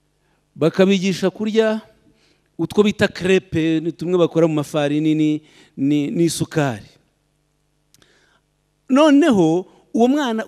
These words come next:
uhereye ku ndyo, baka-, indyo y'iwabo, amateke, ibijumba,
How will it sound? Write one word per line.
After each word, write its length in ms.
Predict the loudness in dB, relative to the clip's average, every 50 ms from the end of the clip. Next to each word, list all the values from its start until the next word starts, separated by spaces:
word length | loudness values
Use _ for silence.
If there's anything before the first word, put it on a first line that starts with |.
| _ _ _
uhereye 340 | 4 6 6 6 6 4 2
ku 280 | 2 4 6 6 8
ndyo, 380 | 8 6 2 2 0 0 -2 -4 _ -2
baka-, 320 | -2 -2 -2 -2 -6 -6 _ _ _ -2
indyo 280 | 2 2 4 4 4
y'iwabo, 680 | 4 6 4 6 8 8 8 6 6 0 -2 -6 -8 -6 -4
amateke, 720 | -2 0 2 0 0 0 -2 -8 -8 -6 -6 -8 -8 -8 _ -16
ibijumba, 680 | -14 -12 -10 -8 -6 -6 -6 -4 -4 -4 -2 -4 -6